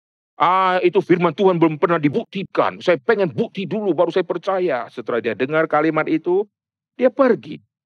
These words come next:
Lalu dia berbuat. Wah, didik orang kadang sampai setengah mati nggak tobat-tobat.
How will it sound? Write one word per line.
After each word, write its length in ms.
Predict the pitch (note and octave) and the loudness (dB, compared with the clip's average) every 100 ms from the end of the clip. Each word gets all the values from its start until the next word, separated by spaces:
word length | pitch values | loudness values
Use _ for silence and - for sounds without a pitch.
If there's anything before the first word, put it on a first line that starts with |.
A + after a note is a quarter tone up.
| _ _ _ _ _ | _ _ _ _ _
Lalu 400 | G3+ G#3+ C4+ D#4 - _ _ | 0 2 2 0 -6 _ _
dia 180 | C#4 D4+ | 4 4
berbuat. 880 | C#4 D4+ C#4 D4+ C#4+ A3 C4+ C#4+ A3+ _ _ _ _ _ _ | 6 4 4 4 4 6 4 4 0 _ _ _ _ _ _
Wah, 480 | - C#4 B3+ G#3+ - - _ _ _ _ _ _ _ _ | -2 0 2 -2 -6 -16 _ _ _ _ _ _ _ _
didik 400 | E3+ A3+ A#3+ - | -2 0 2 4
orang 800 | G#3+ G#3+ G#3+ G#3+ G#3+ G#3 G#3 G#3 | 4 4 2 2 0 0 -2 -2
kadang 320 | G3 F#3+ G3 | 0 0 0
sampai 240 | F#3 F3+ | 0 0
setengah 320 | F3 E3+ E3+ E3+ | 0 -2 -2 0
mati 400 | E3+ F3 F#3+ F#3 | 0 0 -2 -2
nggak 160 | D#3+ | 0
tobat-tobat. 480 | D3+ C#3+ - A2+ G2 | 2 2 0 0 -2